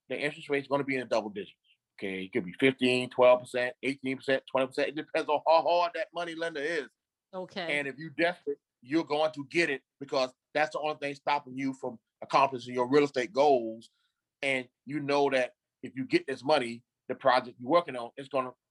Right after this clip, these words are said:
Speaker 1: supposed to make you enough money to pay him off and still make a profit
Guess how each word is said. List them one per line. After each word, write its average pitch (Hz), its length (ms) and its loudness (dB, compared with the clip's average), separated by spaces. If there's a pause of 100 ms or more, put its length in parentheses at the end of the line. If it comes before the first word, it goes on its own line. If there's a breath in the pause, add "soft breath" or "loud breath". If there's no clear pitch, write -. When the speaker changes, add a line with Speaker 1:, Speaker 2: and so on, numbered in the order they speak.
(260)
Speaker 1:
supposed - 540 2
to 131 100 -4
make 131 220 -2
you 139 100 2
enough 131 260 2
money 127 380 2 (140)
to 110 60 -20
pay 143 220 0
him 151 220 0
off 123 260 2 (300)
and 135 80 -14
still 143 200 -6
make 135 140 -10
a 127 60 -14
profit 127 480 -2